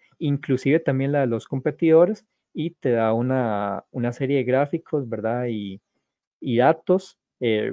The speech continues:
referentes a cuántas personas, ¿verdad? Consideran tu contenido lo suficientemente importante para citarlo en sus propias,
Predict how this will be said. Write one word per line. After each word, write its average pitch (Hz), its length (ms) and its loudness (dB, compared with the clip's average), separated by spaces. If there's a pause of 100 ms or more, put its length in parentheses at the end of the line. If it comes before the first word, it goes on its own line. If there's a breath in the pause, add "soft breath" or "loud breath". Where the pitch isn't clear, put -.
referentes 143 680 -2
a 110 100 -2
cuántas 117 340 -6
personas, 131 560 -6
¿verdad? 110 320 -2 (460)
Consideran 117 560 -4
tu - 140 -10
contenido 139 480 -2
lo 110 100 -4
suficientemente 117 720 -8
importante 156 520 -2
para 139 280 2
citarlo 123 500 -2
en 123 60 -4
sus 120 180 -12
propias, 117 600 -8